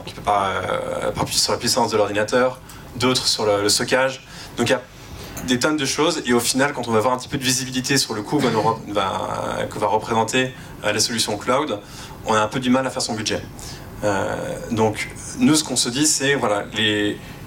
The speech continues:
les, les solutions de, de virtualisation historique ont, euh, ont dépassé un certain nombre de,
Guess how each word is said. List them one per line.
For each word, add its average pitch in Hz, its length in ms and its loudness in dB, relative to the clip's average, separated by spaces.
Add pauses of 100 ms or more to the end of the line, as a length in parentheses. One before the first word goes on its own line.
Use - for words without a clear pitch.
(140)
les, 101 720 0 (100)
les 113 100 2
solutions 139 560 0
de, 107 420 2
de 104 100 -2
virtualisation 120 640 2
historique 127 460 0 (640)
ont, 120 320 4
euh, 95 540 0 (100)
ont 120 60 2
dépassé 131 380 0
un 131 80 2
certain 127 260 -2
nombre 123 420 0
de, 104 140 0